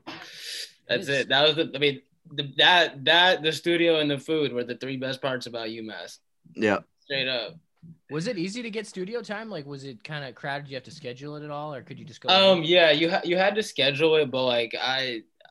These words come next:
Speaker 1: <sighs> as, as bad as it is to say, I wasn't big on, like, going to the class and stuff. So, like, at two P M, most people are, you know, like, in class or doing their thing. So, like, it's pretty open 'cause you can just go on, like, your phone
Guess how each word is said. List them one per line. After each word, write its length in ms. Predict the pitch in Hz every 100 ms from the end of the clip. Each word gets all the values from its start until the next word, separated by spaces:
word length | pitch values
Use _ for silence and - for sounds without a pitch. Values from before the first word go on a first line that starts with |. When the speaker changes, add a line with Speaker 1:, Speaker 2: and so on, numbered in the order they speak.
| _ _
Speaker 1:
<sighs> 720 | - - - - - - - -
as, 220 | 120 -
as 220 | 120 127
bad 260 | 123 135 131
as 120 | 135
it 60 | 127
is 200 | 127 -
to 80 |
say, 240 | 120 139 131
I 40 |
wasn't 360 | 127 127 127 117
big 160 | 120 120
on, 140 | 117
like, 200 | 113 110
going 260 | 117 117 117
to 60 | 107
the 100 | 104
class 400 | 127 110 123 135
and 100 | 127
stuff. 320 | 143 143 123
So, 160 | 131 117
like, 220 | 113 - _ _ _
at 160 | 131 131
two 180 | 165 156
P 180 | 151 139
M, 180 | 139
most 240 | 131 131 131
people 280 | 143 127 123
are, 40 |
you 120 | 123
know, 180 | 120 113
like, 200 | 110 113
in 160 | 120 117
class 400 | 123 113 120 120
or 60 |
doing 200 | 113 117
their 140 | 113 113
thing. 260 | 120 123
So, 160 | 123 120
like, 180 | 104 110
it's 140 | 117 -
pretty 300 | 143 123 110
open 360 | 117 135 131
'cause 100 | 120
you 100 | 127
can 100 | 131
just 140 | 127 117
go 120 | 123 123
on, 100 | 120
like, 280 | 113 107
your 140 | 113 110
phone 440 | - 110 117 131